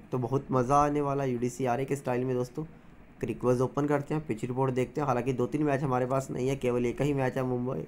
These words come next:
अपना ये वाला मैच सीएसके और केकेआर वाला, कोई बात नहीं,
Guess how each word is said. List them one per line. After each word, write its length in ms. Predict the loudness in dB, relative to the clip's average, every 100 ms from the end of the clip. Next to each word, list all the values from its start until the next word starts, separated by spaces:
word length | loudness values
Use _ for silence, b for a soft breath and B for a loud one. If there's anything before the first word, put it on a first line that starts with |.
| -6
अपना 400 | -4 -2 -2 -4 -12 -20 -20 -20 -20 -14 -2
ये 160 | 2
वाला 260 | 4 6 6
मैच 220 | 4 0
सीएसके 480 | 0 -2 -2 0 0
और 100 | 0
केकेआर 420 | 0 0 2 4
वाला, 280 | 4 2 0 -4
कोई 120 | 0 2
बात 240 | 2 0
नहीं, 140 | -2